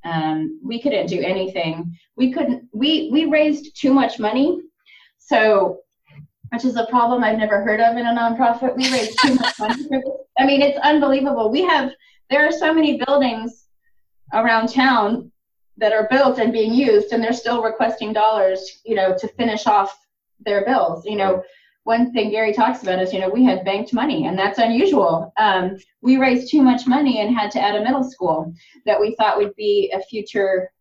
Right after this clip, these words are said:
Speaker 1: build out, and we raised too much money and asked Gary, "Can you get this building designed in sixty days?"
Speaker 2: Yeah, that
Speaker 1: I mean
Speaker 2: was a five-year plan, and
Speaker 1: <laughs>
Speaker 2: then I'm in the middle of construction, say, "Hey, we need this designed in sixty days for the new middle school."
Speaker 1: Right, and that's, we did a feasibility study, and,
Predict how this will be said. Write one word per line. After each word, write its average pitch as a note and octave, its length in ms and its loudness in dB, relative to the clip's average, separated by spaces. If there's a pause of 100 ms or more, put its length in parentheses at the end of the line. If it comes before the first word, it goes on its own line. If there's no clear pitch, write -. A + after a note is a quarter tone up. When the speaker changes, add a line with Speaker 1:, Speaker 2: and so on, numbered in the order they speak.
(160)
Speaker 1:
build B3 240 0
out, E3+ 320 0
and G3 100 -6
we A3+ 140 -4
raised G#3 280 -4
too B3 80 0
much G3 220 -4
money A#3+ 320 -2
and F#3+ 100 -4
asked G3 280 -4
Gary, G#3 340 -2
"Can A#3+ 100 -4
you G#3 200 -4
get G3+ 220 -6
this G3+ 180 -8
building G3 280 -4
designed F#3+ 360 -4
in F#3+ 120 -10
sixty G3+ 300 -8
days?" G3+ 340 -4 (140)
Speaker 2:
Yeah, G#2+ 140 -6
that G2+ 100 -2
Speaker 1:
I A2+ 60 0
mean A#2+ 80 -2
Speaker 2:
was A2+ 100 -4
a G#2 220 0
five-year A2 500 0
plan, A2 600 0
and G2 140 -2
Speaker 1:
<laughs> - 0 -
Speaker 2:
then G2+ 440 -2 (320)
I'm G#2 140 -4
in G2+ 100 0
the G2+ 80 -4
middle G2+ 320 2
of G2+ 140 0
construction, G#2 800 -4
say, - 180 -6
"Hey, G2+ 160 2
we G2+ 120 -2
need G#2 180 -4
this G2+ 420 -6
designed G2+ 340 -2
in F#2+ 80 -6
sixty G#2 380 -14
days G#2 300 0
for G2+ 100 -10
the G2 80 -10
new G2 160 -12
middle A2+ 220 -12
school." - 340 -10
Speaker 1:
Right, G3 400 -2
and A#3 100 0
that's, C#4 360 0
we B3+ 160 2
did B3+ 160 0
a B3 80 -4
feasibility A#3+ 600 0
study, G3+ 380 -2
and, G3+ 100 -8